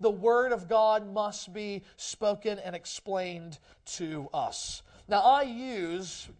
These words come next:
specifically me personally, I use the word encourage a lot. Have you noticed that? Some other people have, have picked up on some of my other little verbal, uh,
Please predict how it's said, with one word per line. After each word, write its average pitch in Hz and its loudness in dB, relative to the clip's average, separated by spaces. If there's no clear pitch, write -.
specifically 220 -4
me 226 -8
personally, 165 -6
I 254 6
use 233 -6
the 175 -6
word 190 -4
encourage 156 -8
a 147 -4
lot. 117 -6
Have 202 0
you 202 -2
noticed 226 4
that? 254 2
Some 233 2
other 233 4
people 214 0
have, 190 2
have - 0
picked 220 0
up 214 0
on 202 0
some 226 -4
of 202 -10
my 190 2
other 202 2
little 185 -2
verbal, 180 0
uh, 185 6